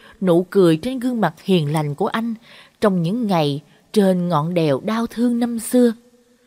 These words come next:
Anh đã nằm lại đỉnh đèo Phù Cũ,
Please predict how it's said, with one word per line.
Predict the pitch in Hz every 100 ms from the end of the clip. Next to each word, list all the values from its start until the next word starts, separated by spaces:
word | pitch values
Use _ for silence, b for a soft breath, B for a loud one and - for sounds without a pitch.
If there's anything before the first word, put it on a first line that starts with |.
| b b b -
Anh | 196 185 175
đã |
nằm | 220 233 160 147
lại | 160 143 160
đỉnh | 175 262
đèo | 202 147
Phù | - 170 -
Cũ, | - 147 196 359